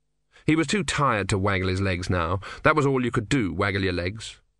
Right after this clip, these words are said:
and stick your head out as far as it would go and wave it about in the hope that you could lever yourself over. You died if you had no believers,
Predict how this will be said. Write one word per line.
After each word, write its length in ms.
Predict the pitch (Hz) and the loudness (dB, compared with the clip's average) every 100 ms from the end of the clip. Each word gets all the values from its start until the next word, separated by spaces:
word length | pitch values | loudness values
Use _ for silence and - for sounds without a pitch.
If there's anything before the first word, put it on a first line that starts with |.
| - | -2
and 120 | 113 | -2
stick 280 | - 127 - | 0 0 2
your 100 | 104 | 0
head 180 | 113 104 | 2 2
out 180 | 101 | 0
as 80 | 98 | -2
far 240 | - 104 101 | 0 2 2
as 80 | |
it 80 | 104 | 0
would 160 | 104 95 | -2 0
go 280 | 104 95 104 | 2 2 0
and 140 | 92 | 0
wave 200 | 107 98 | 0 0
it 60 | 95 | 0
about 260 | 101 101 | 0 0
in 80 | 104 | 0
the 100 | 95 | 0
hope 260 | 107 107 - | 0 0 -2
that 140 | - | -2
you 80 | 104 | 0
could 140 | 95 | 0
lever 240 | 101 98 95 | 0 0 0
yourself 380 | 95 92 90 | 0 0 0
over. 320 | 95 90 98 127 _ _ _ _ _ _ - - | 0 0 -2 -6 _ _ _ _ _ _ -20 -2
You 120 | 120 | 0
died 460 | 123 139 156 117 101 | 4 4 4 2 -2
if 100 | 110 | 0
you 80 | 113 | 0
had 140 | 120 | 2
no 180 | 120 120 | 0 0
believers, 680 | 110 117 123 87 104 - | 0 0 -2 -4 -6 -10